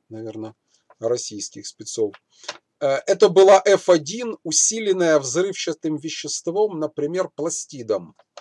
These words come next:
Э, чуть дальше обнаруживается куча мелких, подчёркнуто круглых отверстий, которые могли бы оставить обычные шарики от шарикоподшипников.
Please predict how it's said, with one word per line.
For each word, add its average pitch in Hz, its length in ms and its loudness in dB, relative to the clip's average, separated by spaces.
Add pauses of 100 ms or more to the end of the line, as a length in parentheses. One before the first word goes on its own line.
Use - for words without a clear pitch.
(1300)
Э, 143 460 -2
чуть 170 360 -8
дальше 208 480 4
обнаруживается 143 1500 -2 (120)
куча 185 360 -6
мелких, 180 640 -6
подчёркнуто 160 880 -4
круглых 156 580 -6
отверстий, 151 720 -6
которые 175 520 -4
могли 156 380 -4
бы 156 260 0 (340)
оставить 165 800 -4
обычные 143 560 -8
шарики 156 720 -6
от 135 80 -20
шарикоподшипников. - 1300 -8